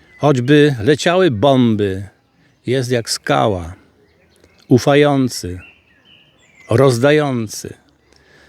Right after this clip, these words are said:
Tylko tego ręce pragną, po to są. W niebie nikt nie zna pojęć na do widzenia.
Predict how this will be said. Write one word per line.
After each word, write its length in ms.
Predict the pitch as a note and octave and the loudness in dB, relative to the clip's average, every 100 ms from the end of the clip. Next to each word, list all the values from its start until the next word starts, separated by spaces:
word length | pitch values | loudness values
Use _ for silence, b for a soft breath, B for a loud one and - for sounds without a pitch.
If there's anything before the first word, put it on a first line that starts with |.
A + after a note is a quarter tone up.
| b b b | b b b
Tylko 340 | - E3 F3 F3 | 2 4 4 2
tego 480 | G3+ F#3+ F3+ F3 D3 | 2 4 4 2 0
ręce 460 | F#2+ C#3 F3 D#3 C#3 | -2 0 2 0 -2
pragną, 680 | - A#2+ A#2 G#2 F#2 F2 F2 F#2 _ _ _ _ _ _ _ _ - - | -2 -2 -2 -4 -6 -8 -12 -20 _ _ _ _ _ _ _ _ -18 -2
po 140 | C#3+ | 0
to 160 | C3 C3+ | 0 -2
są. 480 | - D#3 C3 A2+ - - _ _ b b b b b b | 0 -2 -2 -8 -12 -20 _ _ b b b b b b
W 120 | G2+ | 2
niebie 580 | C3+ E3 D3 D3 D3 C3+ | 4 4 2 2 2 0
nikt 340 | A#2 E3 E3 A#2 | 0 2 2 0
nie 180 | B2+ A2 | 0 0
zna 200 | A#2+ A2+ | -2 -2
pojęć 880 | C3+ D3 C3+ A#2+ G#2+ - - - _ _ _ b b b b b b _ | 2 2 2 0 -4 -8 -12 -12 _ _ _ b b b b b b _
na 300 | A#2+ B2 B2+ | 0 2 2
do 160 | A2+ B2 | 2 2
widzenia. 680 | B2 G#2 B2+ C3+ B2 G#2 | 0 2 2 4 2 -2